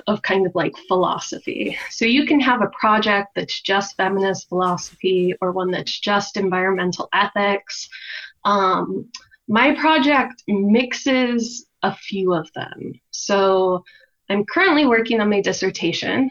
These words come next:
I'm a doctoral candidate in Philadelphia, and, um, my project is on environmental ethics. So I take kind of an ethics of care framework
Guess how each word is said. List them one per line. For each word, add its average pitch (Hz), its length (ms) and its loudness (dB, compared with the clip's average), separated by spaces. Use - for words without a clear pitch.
I'm 190 160 -2
a 180 60 -2
doctoral 180 640 -2
candidate 185 580 -2
in 196 140 -4
Philadelphia, 180 840 0
and, 196 440 0
um, 190 580 2
my 214 120 4
project 254 520 2
is 233 120 0
on 208 220 4
environmental 190 800 0
ethics. - 800 -6
So - 200 -4
I 202 140 4
take 240 500 0
kind 214 160 4
of 208 80 0
an 180 220 0
ethics 262 340 2
of - 140 -6
care 196 640 0
framework 247 540 2